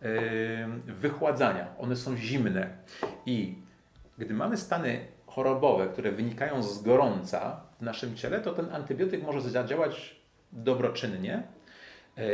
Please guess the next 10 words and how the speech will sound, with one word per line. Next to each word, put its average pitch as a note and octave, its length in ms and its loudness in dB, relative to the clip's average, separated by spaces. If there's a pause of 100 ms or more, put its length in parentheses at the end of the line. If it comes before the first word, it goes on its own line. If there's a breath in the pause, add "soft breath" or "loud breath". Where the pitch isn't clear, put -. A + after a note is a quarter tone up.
(760)
i G3+ 380 0
wychłodzić C3 720 2
to G2+ 120 -2
gorąco. F#2 460 -6 (160)
Ale B2 380 4
bardzo C3+ 240 0
często E3+ 280 -6
się - 140 -4
zdarza A2 320 0
tak, - 440 -2